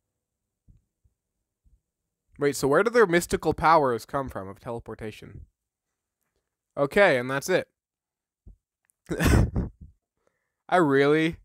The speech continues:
don't know why I just watched that, but I did. And now I'm gonna edit it and put it on YouTube. So if you guys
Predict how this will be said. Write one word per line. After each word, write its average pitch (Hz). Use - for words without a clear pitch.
don't 127
know 131
why 120
I 127
just 127
watched 110
that, 143
but 120
I 117
did. 123
And 117
now 120
I'm 123
gonna 117
edit 123
it 135
and 117
put 123
it 123
on 117
YouTube. 143
So 131
if 127
you 165
guys -